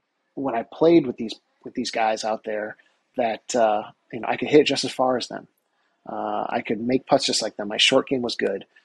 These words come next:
Um, and I wasn't super, I was nervous and excited, but I wasn't scared of being out there. Uh, it actually felt good. It felt comfortable. So that's why I decided to just keep going at it, because I knew I could, I could break through sooner or later.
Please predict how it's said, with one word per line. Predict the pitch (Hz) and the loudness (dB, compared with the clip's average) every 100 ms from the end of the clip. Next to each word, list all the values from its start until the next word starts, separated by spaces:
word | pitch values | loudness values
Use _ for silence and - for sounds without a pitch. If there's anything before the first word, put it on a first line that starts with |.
| _ - | _ -6
Um, | 113 107 104 107 - | -4 -2 -4 -8 -6
and | 127 | -2
I | |
wasn't | 123 151 165 - - | 2 2 0 -2 -8
super, | - - 190 170 151 | -4 2 4 6 4
I | 147 | 4
was | 160 | 6
nervous | 180 214 - - | 6 6 4 -4
and | 123 | -6
excited, | - - 170 113 113 | 2 4 6 4 -2
but | 117 | 0
I | |
wasn't | 117 156 190 190 | 0 0 -2 -6
scared | - - 143 92 92 | -6 -2 -2 -2 -10
of | 104 101 | -16 -12
being | 104 104 | -12 -8
out | 95 - | -10 -8
there. | 95 - _ _ _ _ | -12 -14 _ _ _ _
Uh, | 117 113 107 | 0 2 4
it | |
actually | 135 139 147 | 4 4 2
felt | - 135 110 | 2 2 2
good. | 139 113 | 0 0
It | - | -2
felt | 123 - | -6 -4
comfortable. | - 143 - 113 - _ _ _ _ | 0 0 0 -6 -8 _ _ _ _
So | - 135 123 | -4 0 0
that's | 127 - | 0 2
why | 135 123 | 2 2
I | 107 | 0
decided | 113 127 - 123 113 107 | -4 -6 0 2 2 -4
to | 110 | -8
just | 110 | -4
keep | - 104 | -4 -2
going | 110 127 120 | -2 0 -2
at | 104 | -4
it, | 101 | -8
because | 110 - | -6 -6
I | 110 | -2
knew | 127 123 | 0 0
I | |
could, | 113 110 98 - | 0 -6 -10 -10
I | |
could | - 113 | -8 0
break | 127 117 | 0 0
through | 113 | 0
sooner | 95 127 104 | 0 0 -2
or | |
later. | 107 123 107 98 | 2 2 0 -6